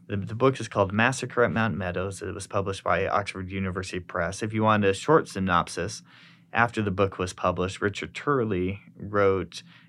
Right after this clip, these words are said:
an article for The Ensign that clearly lays out the chronology and what happened. And of course, everything we've done in Saints relies on that,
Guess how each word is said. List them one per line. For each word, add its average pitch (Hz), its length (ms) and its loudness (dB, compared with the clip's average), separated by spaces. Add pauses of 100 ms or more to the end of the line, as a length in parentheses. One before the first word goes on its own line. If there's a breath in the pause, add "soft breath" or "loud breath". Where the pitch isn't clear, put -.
(120)
an 98 100 -2
article 101 360 2
for 95 140 -6
The 90 160 -4
Ensign 71 560 -4 (120)
that - 200 -2
clearly 117 480 2
lays 101 280 4
out 92 120 4
the 98 60 -8
chronology 92 840 -2
and 90 160 0
what 95 200 0
happened. 82 680 -8 (140)
And 101 80 -4
of 90 100 -6
course, 98 360 2
everything 98 400 0
we've 92 180 -4
done 90 200 -4
in 85 100 -4
Saints 90 560 -8 (180)
relies 95 520 2
on 90 140 -2
that, 90 240 -2